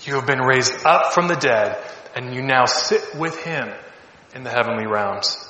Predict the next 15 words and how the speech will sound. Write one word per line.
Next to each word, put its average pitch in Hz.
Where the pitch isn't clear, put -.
And 135
because 185
of 196
that, -
you 185
now 175
have 143
a 120
God-ordained 131
purpose -
to 147
bring 135
glory 143
and 190
honor 120